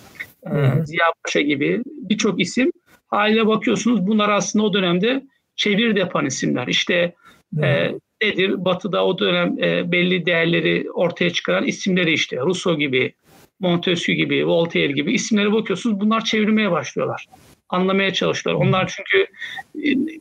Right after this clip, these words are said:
Speaker 1: işte Machiavelli'yi çeviriyor daha erken dönem. İşte şi-, düşünürler. İşte Machiavelli
Speaker 2: Evet.
Speaker 1: çevirince onun karşıtı olarak mesela Telemaque, işte F-,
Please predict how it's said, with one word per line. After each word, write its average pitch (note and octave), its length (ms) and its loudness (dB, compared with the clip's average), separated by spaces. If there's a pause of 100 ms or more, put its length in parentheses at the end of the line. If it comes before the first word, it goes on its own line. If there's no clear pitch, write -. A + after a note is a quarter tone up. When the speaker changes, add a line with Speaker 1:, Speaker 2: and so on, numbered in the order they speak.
(140)
Speaker 1:
işte - 140 0
Machiavelli'yi G3 760 2
çeviriyor D3+ 460 2
daha D#3+ 240 2
erken D3+ 300 0
dönem. C3+ 300 -2 (160)
İşte - 300 0 (100)
şi-, C4 280 -2
düşünürler. D3+ 520 0 (120)
İşte - 300 -2
Machiavelli F#3 400 -2
Speaker 2:
Evet. F#3 100 0
Speaker 1:
çevirince F#3 460 2 (720)
onun F#3+ 220 0
karşıtı F#3 460 -2
olarak F3 260 0
mesela F3+ 580 0 (480)
Telemaque, F3+ 500 0
işte F3+ 260 0
F-, - 180 -10